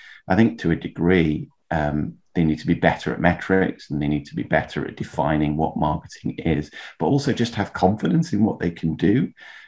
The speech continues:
and the value that they offer. And this is a moment, but it'll only be realised, uh, if they get some of those kind of fundamentals around,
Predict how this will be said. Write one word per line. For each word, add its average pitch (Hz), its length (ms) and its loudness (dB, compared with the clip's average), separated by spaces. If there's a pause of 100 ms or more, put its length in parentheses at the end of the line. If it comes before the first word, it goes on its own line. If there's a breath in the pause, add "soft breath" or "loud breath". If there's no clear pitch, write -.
and 87 180 6
the 82 60 2
value 92 460 6
that - 220 -4
they 78 140 -2
offer. 117 600 0
And 101 200 6
this 135 220 2
is 165 160 6
a 95 80 4
moment, 78 640 4
but - 260 2 (160)
it'll 92 240 4
only 110 180 10
be 85 120 6
realised, 82 1040 4 (1200)
uh, 85 260 8 (220)
if 95 280 2
they 85 120 6
get - 260 0
some 78 160 0
of 78 60 0
those 78 240 0
kind - 200 0
of 78 100 -2
fundamentals 80 840 2
around, 78 640 2